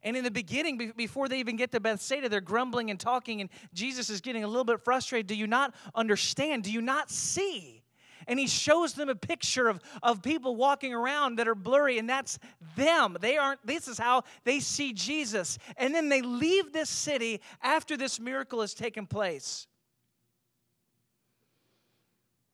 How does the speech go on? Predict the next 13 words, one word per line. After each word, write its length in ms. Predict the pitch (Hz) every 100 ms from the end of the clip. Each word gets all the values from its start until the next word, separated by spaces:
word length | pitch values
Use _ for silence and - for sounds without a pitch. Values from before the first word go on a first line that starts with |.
| _ _ _ _ _ _ _ _ _
Verse 180 | 143 -
twenty-seven 720 | 185 190 - 190 160 135 120
and 100 | 110
twenty-nine, 640 | 165 151 139 135 123 113 110
Jesus 400 | 185 226 208 202
and 100 | 185
his 140 | 160
disciples 600 | 156 - 190 185 156 131
went 160 | 156 151
on 300 | 160 185 196
to 160 | 190
the 80 | 156
villages 680 | 135 165 175 151 135 120